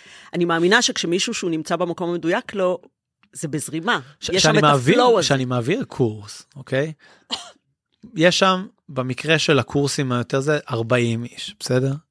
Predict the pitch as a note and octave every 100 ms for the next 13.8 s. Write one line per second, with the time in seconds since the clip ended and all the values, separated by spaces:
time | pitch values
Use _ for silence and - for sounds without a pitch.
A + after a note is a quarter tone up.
0 | - - A#2+ A#2+ - A#2 G#2+ - - -
1 | - C#3 B2 A3+ - G3+ D#3+ E3+ F3 B2+
2 | - C3 C#3+ D#3 C3+ B2 A#2+ A#2 C3+ B2+
3 | B2 B2+ B2+ B2 A#2+ A#2+ G#2+ A#2+ A#2 A2+
4 | C#3+ C#3 B2+ A2+ F#2 - _ _ _ _
5 | - _ - F4+ F4 C#3+ D3 G#3 - E3
6 | F3+ C3 A2+ C#3 D#3+ - G#3 G3+ - -
7 | _ _ _ _ _ _ _ _ _ _
8 | - D#3+ C#3+ F#3 E3+ D3+ E3 C#3 D3+ D#3
9 | D3 B2 A#2+ A2+ C#3+ D3 D#3 D#3 B2 C3+
10 | D3+ D3+ D#3 C3+ C3 A#2+ A#2+ A#2+ - C3+
11 | C3+ B2 - - D3+ D#3 D#3 G3+ G#3 F#3
12 | - F#3 - G3+ E3+ D3 D3 C4 B3 F3
13 | C#3+ G#3 B3+ D#3+ D3 F#3+ D3 -